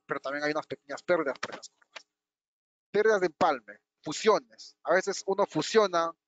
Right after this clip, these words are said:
este, o, como lo comenté, ¿no? O M uno con O M tres. Tienen diferente diámetro y ahí está, pues.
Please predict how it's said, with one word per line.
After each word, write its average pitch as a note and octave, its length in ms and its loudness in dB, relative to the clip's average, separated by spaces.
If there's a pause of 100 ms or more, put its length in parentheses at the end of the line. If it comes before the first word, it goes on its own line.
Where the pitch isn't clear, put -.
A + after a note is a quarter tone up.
(460)
este, C#3+ 760 0 (200)
o, F3+ 240 4 (240)
como D#3+ 220 2
lo D#3 60 4
comenté, E3 360 2
¿no? F3 160 2
O F#3+ 180 8
M G#3 180 2
uno A3+ 380 2 (180)
con E3 140 2 (120)
O F#3+ 120 4
M G3+ 160 0
tres. - 400 -4 (320)
Tienen G3+ 300 -6
diferente F3+ 400 -4
diámetro F3 420 0
y D3 80 0
ahí E3 60 2
está, G#3+ 180 0
pues. - 200 -12